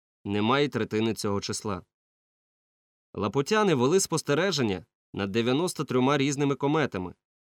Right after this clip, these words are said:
і з великою точністю встановили час їхнього повернення.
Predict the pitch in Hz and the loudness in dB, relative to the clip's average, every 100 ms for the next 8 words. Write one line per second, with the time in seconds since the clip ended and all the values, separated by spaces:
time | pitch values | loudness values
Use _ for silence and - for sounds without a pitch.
0 | _ _ _ _ _ - 101 98 113 190 | _ _ _ _ _ -6 -4 0 2 2
1 | 180 170 151 160 165 - 104 - 95 107 | 2 -2 0 0 0 0 -4 -6 -8 -2
2 | 110 113 143 135 - 113 110 104 104 107 | -2 0 0 0 0 -2 -2 -4 -2 -2
3 | 104 120 123 98 90 90 | -2 -2 0 -2 -4 -8